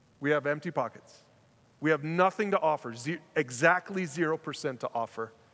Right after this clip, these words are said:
We are powerless. In fact, Paul said it like this, that Abraham,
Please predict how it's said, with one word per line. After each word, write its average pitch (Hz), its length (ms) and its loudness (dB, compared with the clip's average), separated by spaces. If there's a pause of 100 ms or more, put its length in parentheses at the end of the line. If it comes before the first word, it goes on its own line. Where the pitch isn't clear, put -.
(400)
We 151 140 2
are 147 80 2
powerless. 147 760 -2 (260)
In - 60 -20
fact, 165 240 4 (760)
Paul 185 200 6
said 185 160 0
it 165 80 -4
like 151 220 0
this, 160 240 -2
that 147 220 0
Abraham, 165 680 0